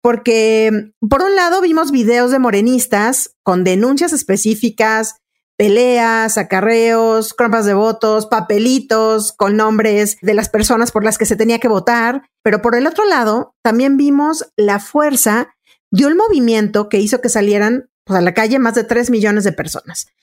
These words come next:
Y que además, dicho sea de paso, van a servir para formar su nuevo padrón electoral que entregarán al I N E.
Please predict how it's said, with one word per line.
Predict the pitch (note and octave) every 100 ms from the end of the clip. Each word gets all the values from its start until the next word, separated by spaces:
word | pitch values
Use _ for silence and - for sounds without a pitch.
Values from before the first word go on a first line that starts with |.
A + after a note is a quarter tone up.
| - _ -
Y | G#3+
que | G#3+ G#3 G3+ G3+
además, | G3+ A3 A#3+ C4+
dicho | A#3
sea | A#3+
de | A3
paso, | A3 A#3 C#4 C#4 C#4 _ -
van | A#3+ C4
a |
servir | C4+ G#3+ A3+ A#3+ B3
para | G3+
formar | G3 F#3+ G#3 B3 C4+
su | - A3
nuevo | G#3+ A#3 B3+
padrón | B3+ F#3+ G3 G3+ A#3 -
electoral | G3 F3 - F3+ G#3+ -
que |
entregarán | G#3 F3+ F#3 G#3 A#3
al | C4+
I | G4+
N | A3+
E. | -